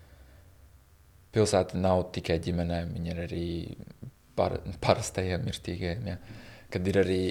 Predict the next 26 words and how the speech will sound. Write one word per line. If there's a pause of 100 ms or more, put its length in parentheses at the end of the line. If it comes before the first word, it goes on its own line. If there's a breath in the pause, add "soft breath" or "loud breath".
(140)
uzņēmējdarbības
izaugsmes,
mums
arī
ir
uzņēmēji,
kad
mums
ir (420 soft breath)
vispār
visa (220)
pilsētas
izaugsme. (720 soft breath)
Tajā
pašā
laikā
vasarā
tā
kļūst
par
turismu
galvaspilsētu. (1600)
Es
varu
aiziet
uz